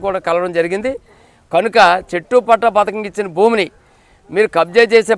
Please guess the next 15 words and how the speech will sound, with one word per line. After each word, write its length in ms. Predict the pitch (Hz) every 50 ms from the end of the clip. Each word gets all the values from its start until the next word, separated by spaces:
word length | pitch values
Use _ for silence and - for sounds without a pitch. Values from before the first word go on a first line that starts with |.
| 170
పరిస్థితి 280 | 196 185 160 196 202 160 185
చేస్తే 280 | 190 190 - - 202 170 - - _ _ _ - _ - - - -
వాళ్ళ 280 | 143 175 196 220 226 214 196 175
మొక్కలు 280 | 170 170 - 240 240 240
ఇవ్వకుండా 360 | 233 190 226 220 220 214 202 190 185 - - - - - - -
కాయలు 240 | 156 185 233 247 220
తీసుకోకుండా 360 | 240 226 190 233 214 208 208 196
అడ్డు 100 | 185 185 202
పెడతాం. 220 | 202 185 202 202 202
మీకు 160 | 202 185 196 190 180 170 170
వారి 160 | 170 180 190 202
మీద 120 | 214 180 170 170
ఎస్సీ 180 | 160 147 202 214 214
ఎస్టీ 160 | 196 - 214 185
అట్రాసిటీ 420 | 170 - 208 202 170 196 196 180